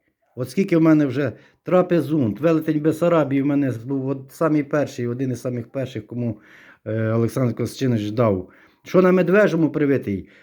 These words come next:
що на собственних корнях. <clears throat> Він теж дає обмільчання, но не настільки, щоб аж там Караманівський трапезунд, велетень Бесарабії, форма чотирнадцять ще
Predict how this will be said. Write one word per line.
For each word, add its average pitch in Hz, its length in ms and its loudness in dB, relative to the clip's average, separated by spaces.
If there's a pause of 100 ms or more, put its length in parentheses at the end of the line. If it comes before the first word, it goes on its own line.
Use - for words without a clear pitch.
що 170 600 2
на 156 100 2
собственних 135 540 0
корнях. 110 460 -2 (180)
<clears throat> - 220 -8 (920)
Він 175 200 -4
теж 170 200 -2 (340)
дає 156 520 0
обмільчання, 151 680 -2
но 175 320 2
не 208 120 2
настільки, 202 560 -2
щоб 180 280 0
аж 170 220 0
там 160 400 -4 (1120)
Караманівський 160 1000 0 (260)
трапезунд, 156 760 0
велетень 156 440 2
Бесарабії, 139 720 0
форма 147 360 -6
чотирнадцять 139 680 -6
ще 123 280 -4